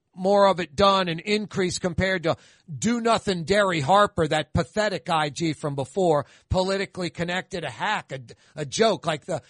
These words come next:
Jefferson Parish Inspector General office, just a joke, weak, pathetic, do nothing. No, you knew there'd be an increase with just any honorable person working just a little bit, but Ed Michel works a lot,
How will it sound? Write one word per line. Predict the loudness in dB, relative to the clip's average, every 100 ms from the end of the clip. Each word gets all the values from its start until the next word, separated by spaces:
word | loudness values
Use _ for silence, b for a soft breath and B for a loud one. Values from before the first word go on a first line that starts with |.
| b
Jefferson | -4 -4 -2 -6 -6 -6
Parish | -6 -4 -4 -4 -6
Inspector | -8 -6 -6 -6 -8
General | -8 -6 -6 -6
office, | -6 -8 -10 -14
just | -12 -10
a | -12
joke, | -4 0 0 -2 _ _ -6
weak, | -4 -4 -6 -10
pathetic, | -4 -2 -2 -6 _
do | -4
nothing. | -2 -4 -4 -12 -18 _ _ _ _ _ _ _ _ _ _ _ _ _ _ _ _ -4
No, | 0
you | 0 -2
knew | -2
there'd | -2 -4
be | -4 -4
an |
increase | -4 -6 -8 -8 -6
with | -6
just | -6 -8 -8
any | -6 -6
honorable | -2 -2 0 -2 -2 -2
person | 0 -2 -2 -6 -4
working | -2 -2 -4 -10 -8
just | -10 -10
a |
little | -6 -4 -4 -4
bit, | -6 -6 b b -8
but | -6
Ed | -6
Michel | -6 -6 -2 -2
works | -2 -6 -6 -10
a |
lot, | -6 0 0 0